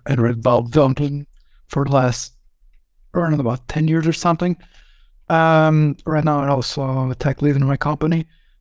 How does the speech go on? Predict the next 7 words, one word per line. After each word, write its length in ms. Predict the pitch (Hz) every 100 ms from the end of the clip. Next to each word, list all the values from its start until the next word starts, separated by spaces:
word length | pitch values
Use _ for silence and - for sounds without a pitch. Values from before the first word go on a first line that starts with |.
| _ -
Um, 600 | 165 160 160 160 156 147 - _ _
and 400 | - 170 165 160
my 140 | 165 156
story 360 | - 165 147
with 160 | 147 135
Compose 480 | - 143 - 160 139
started 480 | - 139 135 123